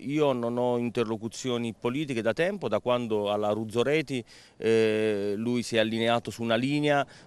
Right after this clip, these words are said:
contraria a quella del partito. Io gliel'ho detto molto tranquillamente che non condividevo questo, eh, suo atteggiamento e che questo suo atteggiamento naturalmente,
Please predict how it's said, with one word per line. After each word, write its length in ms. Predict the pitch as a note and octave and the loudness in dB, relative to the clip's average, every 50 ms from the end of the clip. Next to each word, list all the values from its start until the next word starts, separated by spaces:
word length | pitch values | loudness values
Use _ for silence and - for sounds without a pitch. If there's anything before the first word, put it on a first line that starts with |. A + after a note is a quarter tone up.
| - - | -10 -4
contraria 400 | - A#2+ A#2 - B2+ A#2+ A2+ A2 | -2 -2 0 2 2 2 2 2
a 40 | |
quella 200 | - - A2+ G#2+ | 0 2 2 2
del 80 | G#2+ G#2 | 2 2
partito. 540 | - - A2 - - - G2 F2 - F2 D#2+ | 2 0 0 0 -2 -8 -8 -6 -6 -6 -4
Io 200 | F2 A2+ A#2 G#2+ | 0 2 2 2
gliel'ho 200 | G#2+ A2 G#2+ A2 | 2 2 0 0
detto 340 | G#2 G2 A#2 G#2+ - A#2+ G#2+ | 0 0 -2 0 0 -2 -2
molto 460 | A2+ A#2 A#2 A2 - A#2+ A2 G#2 - - - - - _ - | 0 0 -2 -2 0 0 0 0 -2 -6 -20 -20 -20 _ -8
tranquillamente 800 | - B2 A#2 A#2 G2+ A2+ B2 A#2+ C3+ D3 D3 C#3 D#3 F#3 E3+ C3+ G2+ | -4 -2 -2 -2 0 -2 0 2 2 4 4 4 2 2 0 -2 -2
che 80 | G2+ | -2
non 160 | G#2 G#2+ A2 | -2 -4 -4
condividevo 640 | F#2+ G#2+ G#2+ G#2 A2 G#2 G#2+ G#2 A2+ A2 G#2+ G#2+ G2 | -4 -4 -4 -4 -4 -4 0 2 2 2 2 0 -2
questo, 440 | G#2+ G#2+ - - - A2 G2 G2 F#2 - - - - _ - | -2 -4 -6 -6 -6 -6 -6 -6 -6 -10 -16 -20 -20 _ -10
eh, 180 | - G2+ G#2 G2+ | -6 -4 -4 -4
suo 520 | G2 - A#2 A#2 A2+ A2 A2 A2 G#2+ G#2 G2+ | -4 -4 -4 -2 0 2 2 4 2 2 0
atteggiamento 1000 | G2+ - - A#2 G#2+ G#2 C3+ D3+ D#3 D3 C#3 D#3 F3+ G3+ F3+ - A3+ A3+ - - | 0 -2 -4 -6 -4 -2 0 0 2 2 0 0 -2 -2 0 2 2 2 2 -2
e 360 | - A2 A2 G#2+ G#2 A2 - _ | -2 0 2 2 2 0 0 _
che 280 | - - B2 A#2+ A#2 - - G#2+ - | -2 2 4 4 4 2 -2 -8 -8
questo 240 | - A#2+ - - A#2+ | -6 -6 -6 -6 -4
suo 140 | G#2 A#2 A2+ | -2 -2 -2
atteggiamento 520 | - - A#2+ G2 - A#2+ A#2+ A#2 A2 G#2 | -2 -2 -6 -4 -4 -2 -2 -2 -2 -4
naturalmente, 800 | G2 G2+ F#2+ G#2 G#2 G#2 G#2 G#2+ A2+ A2+ A2 F#2 - G#2 F#2+ | -6 -6 -4 -4 -4 -4 -2 -2 -4 -4 -4 -2 -2 -4 -4